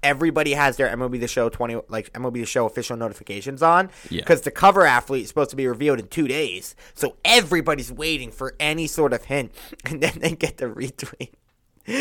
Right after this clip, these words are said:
Speaker 1: of Vladdy's just wagging in, like, a nice summer day. <laughs>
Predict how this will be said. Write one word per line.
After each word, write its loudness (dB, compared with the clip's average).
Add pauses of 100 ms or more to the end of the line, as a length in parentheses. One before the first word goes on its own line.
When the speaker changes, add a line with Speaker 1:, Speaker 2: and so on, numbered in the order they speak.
(220)
Speaker 1:
of 4
Vladdy's 2
just -4
wagging 2 (280)
in, 0
like, 0
a 2
nice 2
summer 2
day. 2
<laughs> -2